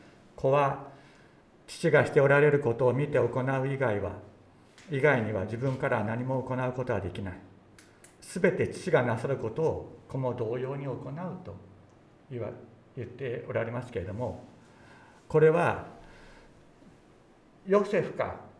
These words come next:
「こうしろ」と言ったことをイエス様自身が、まさに普通だったら反抗期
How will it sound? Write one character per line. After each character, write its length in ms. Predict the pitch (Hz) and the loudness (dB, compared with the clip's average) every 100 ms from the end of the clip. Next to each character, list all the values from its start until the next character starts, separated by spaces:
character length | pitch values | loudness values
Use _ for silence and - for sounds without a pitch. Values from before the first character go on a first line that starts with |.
| - | -20
「こ 200 | - 175 | 0 2
う 40 | 185 | 2
し 140 | - | 2
ろ」 140 | 214 214 | 0 2
と 80 | 170 | 0
言 100 | 127 | 0
っ 40 | |
た 180 | 135 147 | -2 -2
こ 120 | 156 | -2
と 120 | 151 | -2
を 500 | 143 165 131 - - - - | 2 4 2 0 -12 -20 -10
イ 80 | 175 | 0
エ 80 | 202 | 0
ス 100 | 196 | 2
様 220 | 180 135 | 0 0
自 260 | 143 170 160 | -2 -4 -6
身 160 | 120 | -6
が、 180 | 120 110 98 - - - - - - - - _ _ _ _ _ _ _ - - _ _ | -4 -6 -8 -16 -20 -20 -20 -20 -20 -20 -20 _ _ _ _ _ _ _ -20 -20 _ _
ま 140 | 180 220 | 2 6
さ 140 | 190 | 6
に 140 | 123 - - - - | 4 0 -10 -16 -20
普 120 | - - | -20 2
通 180 | 190 | 4
だ 100 | 208 | 6
っ 40 | 220 | 4
た 60 | |
ら 80 | 135 | 2
反 220 | - 196 | 4 2
抗 160 | 254 247 | 4 2
期 200 | 247 | 2